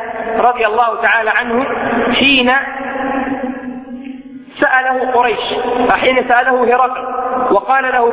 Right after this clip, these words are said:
'كيف نسبه فيكم؟' قلت: 'هو فينا ذو نسب.'". مع أن أبو سفيان أو مع أن أبا سفيان حينها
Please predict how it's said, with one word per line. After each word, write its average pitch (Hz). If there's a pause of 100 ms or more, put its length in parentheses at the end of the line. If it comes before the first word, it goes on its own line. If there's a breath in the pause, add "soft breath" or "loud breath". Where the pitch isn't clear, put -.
'كيف 285
نسبه 254
فيكم؟' 247 (260)
قلت: 262 (400)
'هو 226
فينا 254
ذو 208
نسب.'". 175
مع 196
أن 269
أبو 226
سفيان 226 (260)
أو 202
مع 220
أن 240
أبا 226 (100)
سفيان 214
حينها 294